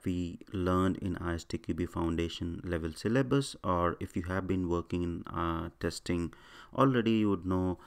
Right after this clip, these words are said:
there are a lot of, uh, black box test design techniques that are available. So all these techniques, so for example, equivalence class partitioning, boundary value analysis, decision tables, state transition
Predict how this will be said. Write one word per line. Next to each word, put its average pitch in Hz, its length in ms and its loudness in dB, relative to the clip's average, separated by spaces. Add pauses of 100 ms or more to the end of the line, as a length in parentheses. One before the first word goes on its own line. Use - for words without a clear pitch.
(160)
there 92 140 2
are - 20 6
a 90 80 2
lot 104 140 6
of, - 200 -2
uh, 87 220 2
black 85 320 0
box 87 260 -2
test 85 220 -4
design 82 420 -2
techniques 90 460 -2
that 82 220 -4
are 82 160 -2
available. 80 480 -2 (360)
So - 160 -4
all 139 240 4
these 135 220 2
techniques, 90 580 -2
so 85 400 -2
for 87 120 2
example, 82 480 0
equivalence 85 560 0
class 82 280 -2
partitioning, 120 800 0 (540)
boundary 127 320 6
value 107 320 4
analysis, 95 580 0
decision 87 460 -2
tables, 101 600 0
state - 280 -2
transition 87 640 -4